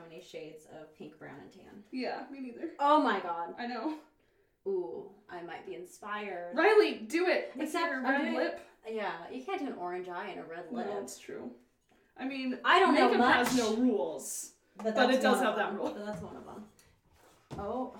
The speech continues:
Speaker 1: holy fucking shit.
Speaker 2: Yeah.
Speaker 1: Oh my, Jesus Christ.
Speaker 2: Yeah.
Speaker 1: I'm now looking at the Dare to Create thirty-nine A palette by
Speaker 2: Mm-hmm.
Speaker 1: Morphe. And I'm actually speechless.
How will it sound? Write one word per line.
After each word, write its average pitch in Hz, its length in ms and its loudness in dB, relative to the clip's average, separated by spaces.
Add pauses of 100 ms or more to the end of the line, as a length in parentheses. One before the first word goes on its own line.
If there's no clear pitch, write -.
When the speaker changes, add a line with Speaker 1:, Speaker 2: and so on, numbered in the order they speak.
(100)
Speaker 1:
holy 220 360 -12 (320)
fucking 220 400 -16
shit. - 560 -20 (1500)
Speaker 2:
Yeah. 240 320 -4 (120)
Speaker 1:
Oh 349 260 -6 (120)
my, 214 140 -8 (240)
Jesus 240 320 -14
Christ. 226 220 -16 (220)
Speaker 2:
Yeah. 247 340 2 (960)
Speaker 1:
I'm 294 160 2
now 440 280 8
looking 240 460 -2
at 202 220 -8
the 233 60 -6
Dare 285 340 -6
to 285 140 -12
Create 233 420 -6
thirty-nine 233 440 -6
A 214 260 -8
palette - 540 -12
by 247 80 -8
Speaker 2:
Mm-hmm. 247 220 -2
Speaker 1:
Morphe. 220 480 -6 (420)
And 247 160 -4
I'm 262 320 -2
actually 277 640 -4
speechless. - 440 -18